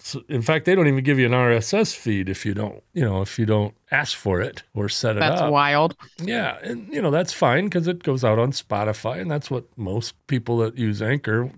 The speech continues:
Speaker 1: just wanna be on Spotify. That's cool.
Speaker 2: Mm-hmm.
Speaker 1: But that is more the, uh, the drop. I, I, I don't, you know, we're seeing, I wouldn't say growth in number of new shows, but we're, you know, it's steady.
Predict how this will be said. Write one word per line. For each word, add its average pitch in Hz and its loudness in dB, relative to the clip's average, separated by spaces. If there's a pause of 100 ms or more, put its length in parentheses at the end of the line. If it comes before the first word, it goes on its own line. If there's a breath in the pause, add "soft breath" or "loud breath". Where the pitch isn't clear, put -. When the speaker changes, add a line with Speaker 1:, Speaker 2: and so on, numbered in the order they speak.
Speaker 1:
just - -10
wanna 110 -4
be 117 0
on 120 -2
Spotify. 165 -2 (100)
That's 110 -14
cool. 220 -2
Speaker 2:
Mm-hmm. 190 4 (280)
Speaker 1:
But 151 2
that 165 0
is 107 -2
more 131 4
the, 110 0
uh, 101 -2 (160)
the 127 2
drop. 123 2
I, 117 2
I, 127 -6 (320)
I 143 -4
don't, 147 -2
you 165 -2
know, 123 0
we're 135 2
seeing, 127 2 (120)
I 147 0
wouldn't 131 0
say 113 2
growth 113 4
in 113 0
number 110 4
of 104 2
new 113 4
shows, 110 0
but 131 -4
we're, 143 0
you 170 -2
know, 113 0
it's - -6
steady. 165 -2